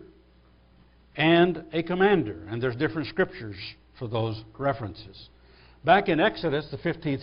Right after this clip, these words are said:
chapter, when, uh, Israel had crossed over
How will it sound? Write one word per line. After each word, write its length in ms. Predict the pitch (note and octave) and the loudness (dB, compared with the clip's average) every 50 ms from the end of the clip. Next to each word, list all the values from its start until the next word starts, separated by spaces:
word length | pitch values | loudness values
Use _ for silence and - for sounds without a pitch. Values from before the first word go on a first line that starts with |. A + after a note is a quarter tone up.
| - - | -6 -4
chapter, 460 | - F3 D#3+ C3+ - - B2 B2 D3+ E3+ - - - - - - _ - - - - - - - - - - - _ _ _ _ - - - _ - - - - | 0 2 2 2 0 -4 -12 -12 -12 -14 -16 -20 -20 -20 -20 -20 _ -20 -20 -20 -20 -20 -20 -20 -20 -20 -20 -20 _ _ _ _ -20 -20 -20 _ -20 -20 -18 -8
when, 480 | C3+ D3 C#3+ C#3+ C#3+ C3+ C3+ C3 C3 C3 | -2 0 0 2 2 2 2 0 2 4
uh, 360 | B2+ B2 A#2 A2+ A2 G#2+ G#2 - - - - | 4 4 4 2 0 -4 -10 -14 -20 -14 -4
Israel 480 | C3 D3+ E3+ D#3 A2 C#3 D3 C#3 C3 B2 | 0 2 2 2 2 0 0 0 0 0
had 160 | B2 A#2+ A#2 | -2 -4 -6
crossed 400 | - D#3 D3+ D3 C3+ - - - | -2 2 2 2 2 0 -2 0
over 520 | D#3 E3 E3 D#3 C#3+ C#3+ C#3 C#3 D3 E3 | 2 2 2 2 2 0 0 0 -2 -6